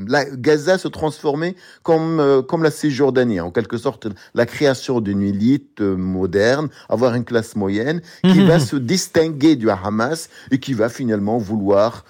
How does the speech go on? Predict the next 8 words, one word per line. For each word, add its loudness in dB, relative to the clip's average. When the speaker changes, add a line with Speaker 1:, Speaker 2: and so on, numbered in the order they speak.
Speaker 1:
euh, 2
échanger -2
avec -2
Israël, 2
avec -2
les -6
autres -6
pays, -6